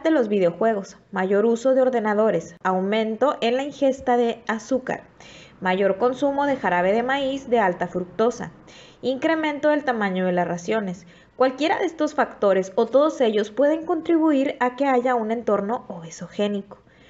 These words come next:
Por lo tanto, la mayoría de las teorías modernas de la obesidad desestiman la importancia de los factores genéticos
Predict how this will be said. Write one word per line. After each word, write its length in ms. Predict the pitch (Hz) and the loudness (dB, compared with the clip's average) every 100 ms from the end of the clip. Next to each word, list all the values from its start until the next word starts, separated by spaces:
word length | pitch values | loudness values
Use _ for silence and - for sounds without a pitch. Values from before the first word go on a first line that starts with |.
| - - | -20 -2
Por 140 | 277 | 0
lo 120 | 339 339 | 0 0
tanto, 380 | 302 294 240 | -2 0 2
la 120 | 247 220 | 2 2
mayoría 440 | 202 190 196 208 | 0 0 2 2
de 80 | 233 | 2
las 180 | 247 254 | 0 0
teorías 360 | 277 269 269 | 0 2 0
modernas 500 | 285 277 262 240 214 | -2 0 0 0 -2
de 80 | 202 | 0
la 120 | 190 | 0
obesidad 500 | 208 254 302 254 247 214 | 2 0 2 2 0 0
desestiman 680 | 233 269 320 - 320 320 | -2 0 -4 -4 -2 -2
la 60 | 330 | -2
importancia 580 | 294 226 226 220 220 240 | -2 -2 -2 -4 -2 0
de 60 | |
los 120 | 240 247 | 0 -2
factores 440 | 220 - 190 196 | -6 -2 -4 -2
genéticos 640 | 269 254 214 208 208 208 | -4 -4 -4 -6 -6 -6